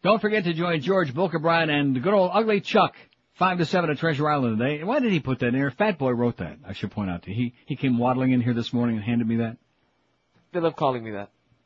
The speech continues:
Speaker 1: George, Boca Brian, and Little Carlos, five to seven at Treasure Island. It's a huge Halloween party with drink specials on Cosmic Jelly Jello shots featuring Stephanie Evans. And boy, she's really gonna do it for you. Five to seven at Treasure Island, just off the Palmetto at the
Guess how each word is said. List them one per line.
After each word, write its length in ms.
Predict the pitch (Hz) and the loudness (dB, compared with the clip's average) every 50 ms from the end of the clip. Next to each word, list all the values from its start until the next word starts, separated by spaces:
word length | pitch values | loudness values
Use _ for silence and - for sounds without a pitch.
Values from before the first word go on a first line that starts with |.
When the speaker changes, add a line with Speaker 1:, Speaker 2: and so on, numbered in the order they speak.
| _ _ _ _ _ _ _ _ _ _ _ _ _ _ _ _ | _ _ _ _ _ _ _ _ _ _ _ _ _ _ _ _
Speaker 1:
George, 400 | - - 185 214 226 220 170 143 | 0 4 6 6 6 6 4 2
Boca 240 | 185 202 196 - 165 | 0 0 0 0 -2
Brian, 320 | 151 175 180 180 180 170 | -2 0 2 2 0 0
and 180 | 147 143 143 151 | 0 0 0 0
Little 200 | 180 190 185 - | 0 -2 -2 -4
Carlos, 500 | - - 185 180 160 143 127 127 120 - | -2 0 2 2 2 2 2 0 0 0
five 240 | - 160 156 151 | 0 0 0 2
to 60 | 151 143 | 0 -2
seven 260 | - - 160 147 143 | 0 0 0 0 0
at 120 | 135 123 | -2 -2
Treasure 340 | - 160 156 147 131 139 120 | 0 0 0 0 0 0 0
Island. 240 | 113 110 117 127 135 | 0 0 0 0 0
It's 180 | 131 - - 131 | 0 0 0 0
a 180 | 123 120 120 | 2 2 2
huge 260 | 110 127 156 165 160 127 | 0 0 0 0 0 0
Halloween 400 | 147 151 151 147 151 151 147 131 | 0 -2 -2 0 0 0 0 0
party 260 | - 147 147 151 156 | 2 2 2 2 2
with 140 | 143 127 113 | 0 0 0
drink 180 | 131 147 139 | 0 0 -2
specials 400 | - - 151 147 139 - 151 131 | -2 -2 -2 -2 0 0 0 2
on 140 | 123 120 120 | 2 2 0
Cosmic 460 | - - 151 151 135 127 135 123 107 | 0 2 0 0 2 2 0 -2 0
Jelly 260 | 113 139 135 135 127 | 0 0 0 0 0
Jello 300 | 120 113 139 139 147 147 | 0 0 2 2 2 2
shots 340 | 135 - 160 147 151 151 - - - - - _ | 0 0 0 0 0 0 -4 -10 -20 -20 -16 _
featuring 420 | - 160 160 151 - 139 135 131 | 0 0 0 0 0 0 0 0
Stephanie 480 | 127 - - 180 170 165 170 143 139 135 | 0 0 0 -2 0 0 2 0 0 0
Evans. 560 | 151 175 190 175 120 101 92 - - - - _ _ _ _ _ _ _ _ - | 0 0 0 2 0 0 0 -4 -12 -20 -20 _ _ _ _ _ _ _ _ -10
And 100 | - 110 | -6 -2
boy, 140 | 107 135 147 | 0 2 2
she's 260 | 131 - 170 165 139 | 0 0 0 -2 0
really 200 | 147 170 170 143 | 0 0 0 0
gonna 260 | 120 120 117 110 101 - - - - - - - _ - - - - | 0 0 0 -2 -2 -4 -2 -2 -2 -2 -2 -8 _ -2 -2 -2 0
do 120 | 135 127 117 | 2 0 0
it 60 | - | 0
for 200 | - 123 104 95 | -2 -4 -4 -4
you. 100 | 82 78 - _ _ _ - | -4 -8 -14 _ _ _ 0
Five 200 | 170 202 202 185 | 2 2 2 0
to 80 | 170 | -2
seven 240 | - - 196 190 170 | 0 0 0 0 0
at 80 | 151 - | -4 -2
Treasure 340 | - 185 180 151 151 143 | -2 -2 0 0 2 2
Island, 220 | 135 131 135 135 131 | 2 2 2 2 2
just 160 | 143 135 - | 0 2 2
off 120 | 147 131 | 2 2
the 80 | - - | 2 0
Palmetto 420 | 120 123 123 135 143 131 123 127 | 0 0 0 0 0 0 0 0
at 100 | 120 113 | -2 -2
the 180 | - 123 113 107 | 0 0 0 -2